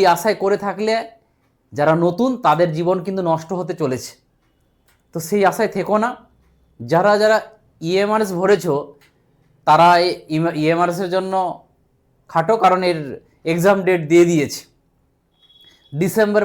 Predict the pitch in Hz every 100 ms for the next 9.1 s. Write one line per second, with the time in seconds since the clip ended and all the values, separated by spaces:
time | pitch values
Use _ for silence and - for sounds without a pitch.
0 | 196 185 208 196 208 185 151 123 127 95
1 | - _ _ _ _ _ _ _ _ _
2 | - 160 165 208 190 208 233 233 226 226
3 | 226 208 233 220 220 233 233 214 180 135
4 | 147 - _ _ _ - - - - _
5 | _ _ _ _ _ - 120 143 160 160
6 | 160 _ _ _ _ _ _ _ 175 190
7 | 185 220 247 226 233 226 160 165 180 180
8 | 175 208 - _ _ _ - 214 226 226
9 | 233